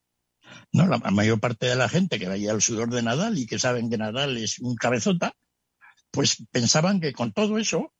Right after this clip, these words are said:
no le servía. Por eso que predecir un acontecimiento único de estos, pues bueno, algún día igual, pero no creo que en doscientos años,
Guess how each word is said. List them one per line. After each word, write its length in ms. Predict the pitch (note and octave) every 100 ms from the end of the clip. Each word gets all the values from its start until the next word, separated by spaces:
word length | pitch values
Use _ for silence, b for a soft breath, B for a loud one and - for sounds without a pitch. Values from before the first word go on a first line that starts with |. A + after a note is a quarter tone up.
| _
no 140 | B2+
le 80 | A2+
servía. 380 | G2+ E2+ - - _ _ _ _ _ _ _ _ _ _ _ _
Por 100 | F#3
eso 160 | F#3+ D#3+
que 80 |
predecir 400 | B2 B2+ C3 F3
un 100 | G3
acontecimiento 840 | G3 C3 A#2+ A#2 G#2+ G#2 A#2 A2+ G#2+
único 360 | A#2 A#2 G#2
de 120 | G#2+ C3
estos, 280 | - D3 C3+ A#2+ -
pues 240 | A2 F#2+
bueno, 240 | A2+ A#2 G2
algún 220 | G2+ B2+
día 180 | B2+ G2
igual, 300 | F2 A#2+ G2
pero 260 | - - - -
no 160 | G#2+
creo 200 | G#2 G#2 F#2
que 60 |
en 160 | F#2 F2+
doscientos 480 | F#2 G#2+ F#2 - E2
años, 240 | G#2 F#2